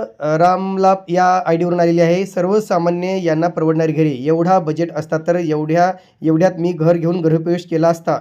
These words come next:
एलओएल, फॉर्म कॅन्सल करायचा आहे, ऑप्शन दिला आहे का, तोच शोधत आहे मी."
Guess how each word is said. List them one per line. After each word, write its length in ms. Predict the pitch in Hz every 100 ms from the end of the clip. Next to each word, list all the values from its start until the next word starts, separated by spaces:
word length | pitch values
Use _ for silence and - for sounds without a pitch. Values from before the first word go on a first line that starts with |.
| -
एलओएल, 920 | 180 185 185 180 175 180 180 180 160 - _ _ _ _ -
फॉर्म 340 | 185 190 202
कॅन्सल 460 | 202 175 165 165 175
करायचा 680 | 170 156 151 151 160 160 156
आहे, 400 | 160 156 160 156 156
ऑप्शन 380 | 156 - 175
दिला 280 | 165 160 165 156
आहे 240 | 156 160
का, 260 | 160 151 117 _ -
तोच 320 | 196 196 196
शोधत 420 | - 165 160 160 165 151
आहे 340 | 139 139 147
मी." 260 | 165 170